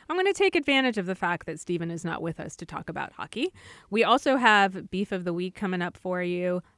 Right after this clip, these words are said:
plus our social media post of the, of the week, which is a very sweet, sensitive thing that I'm kind of excited to talk about. Uh, all right, so let's look forward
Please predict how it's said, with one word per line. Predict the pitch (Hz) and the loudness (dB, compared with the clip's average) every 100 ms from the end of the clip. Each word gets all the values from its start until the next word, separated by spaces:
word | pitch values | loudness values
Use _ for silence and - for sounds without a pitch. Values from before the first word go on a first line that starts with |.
| - | -14
plus | - 226 214 - | 0 2 2 -2
our | - | -4
social | 196 185 185 175 | -2 -4 -4 -4
media | 170 175 | -4 -6
post | 175 214 - | -6 -6 -6
of | 196 | -10
the, | 185 185 - - | -8 -8 -10 -10
of | 185 | -6
the | 180 | -6
week, | 175 170 170 | -4 -6 -6
which | 208 - | -8 -2
is | 214 202 | -4 -4
a | 202 | -4
very | 269 269 | -2 0
sweet, | - - 180 - | -2 -8 -8 -10
sensitive | - - 196 196 180 175 | -18 -6 -6 -4 -6 -8
thing | 170 156 165 | -8 -8 -8
that | 165 - | -10 -8
I'm | 170 180 | -8 -6
kind | 269 | -6
of | 302 | -6
excited | 320 359 339 | -6 -6 -6
to | 339 | -2
talk | 359 240 | -2 0
about. | 185 135 - | -4 -4 -4
Uh, | 147 170 - - - - _ | -6 -6 -16 -20 -20 -20 _
all | 233 | 10
right, | 294 190 - | 12 12 8
so | 269 247 | 8 8
let's | 247 240 339 - - | 8 6 6 4 -6
look | 226 220 247 - - | -4 0 0 -2 -4
forward | 214 214 214 202 196 | 0 2 2 2 0